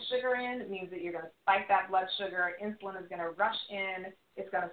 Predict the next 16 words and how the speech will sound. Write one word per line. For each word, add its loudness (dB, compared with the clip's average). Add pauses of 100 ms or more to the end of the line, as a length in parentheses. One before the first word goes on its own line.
(120)
squash 10
it -2
down, 6
and -4
you're -2
gonna 0
crave -2 (420)
more 4
sugar. 0 (260)
And 4
if 4
you 0 (100)
start 10
your -2
day 6
all 12